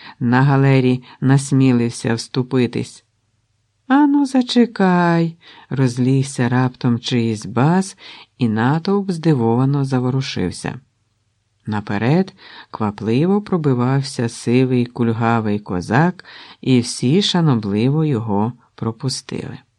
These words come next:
«Куди ти, Прокопе?» — гукнув був хтось. «Хіба ти цього яничара знаєш?» «Столи пельку», — відмахнувся козак. «Не яничара, братове,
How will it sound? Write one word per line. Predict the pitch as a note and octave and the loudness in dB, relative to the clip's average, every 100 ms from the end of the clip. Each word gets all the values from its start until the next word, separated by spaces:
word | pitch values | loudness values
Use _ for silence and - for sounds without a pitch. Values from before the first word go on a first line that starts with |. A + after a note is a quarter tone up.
| _ _ _ _ _ _ _ _ | _ _ _ _ _ _ _ _
«Куди | - C4 G#3 A#3+ A#3+ | -2 0 4 6 4
ти, | A#3+ G#3+ D3+ | 4 2 2
Прокопе?» — | - C3 D#3 F3 G3 F#3+ F3 C3 - _ _ _ | 0 2 2 2 0 -2 0 0 -2 _ _ _
гукнув | _ B2+ A#2+ B2+ A#2 A2 | _ -4 -2 0 0 0
був | A2 G#2+ | -2 -6
хтось. | - - G#2+ G2 - _ _ _ | -6 -4 -4 -4 -10 _ _ _
«Хіба | - B3+ A#3 B3 | -4 -2 2 2
ти | G#3+ G3 F#3 | 4 4 2
цього | - F#3 F3+ F3 | 0 0 2 2
яничара | F3 E3+ D#3+ D#3 - D#3+ D#3+ C#3 | 2 2 2 0 0 0 2 0
знаєш?» | B2 A#2 A#2 D3+ F#3 A3+ A#3 - - _ _ _ _ _ _ _ _ | -2 -2 0 2 4 2 0 -4 -10 _ _ _ _ _ _ _ _
«Столи | - - G#2+ A2+ A#2 | -18 -8 -2 -2 -2
пельку», — | - A2+ A#2 A#2+ - A#2 - _ - - | -4 -2 -2 -4 -2 -4 -4 _ -12 -6
відмахнувся | A2+ G#2+ G2+ - G2 F#2+ G2 | -4 -2 -4 -4 -4 -4 -6
козак. | F#2+ G2+ F#2+ F#2+ - - _ _ _ _ | -6 -6 -4 -6 -8 -20 _ _ _ _
«Не | - G#2 G#2+ | -6 -2 0
яничара, | A2+ A#2 A#2+ A#2 - A#2 B2 B2+ B2 | 0 2 0 -2 -2 0 2 0 -2
братове, | B2 A#2 - A2+ G2+ G2 | -2 -2 -2 -2 -2 -4